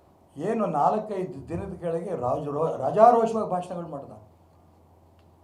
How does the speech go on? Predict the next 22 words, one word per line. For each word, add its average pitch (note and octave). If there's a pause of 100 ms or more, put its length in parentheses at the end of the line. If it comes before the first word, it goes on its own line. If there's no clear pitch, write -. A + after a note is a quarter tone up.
(120)
"ಸಿಂಧೂ F3+
ನದಿ F#3
ನೀರೆಲ್ಲ F3
ರಕ್ತವಾಗಿ F#3
ನಾವು D#3+
ಪರಿವರ್ತನೆ F3+
ಮಾಡ್ತೇವೆ, C#3+ (580)
ಕಾಶ್ಮೀರ G3 (260)
ನರನಾಡಿಗಳು G3
ಕಾಶ್ಮೀರದ್ದು, F3 (160)
ಪಾಕಿಸ್ತಾನದ್ದು", E3
ಈ D#3+
ಮಾತು F3+
ಹೇಳಿದಂಥ D#3 (1000)
ಆ D3+
ಸೇನಾ F#3
ಮುಖ್ಯಸ್ಥ F3
ಅಜಿ C#3+
ಮುನೀರ್ F3
ಅವರು D#3 (240)
ಇವತ್ತು E3+
ಪಾಕಿಸ್ತಾನದಲ್ಲಿ E3+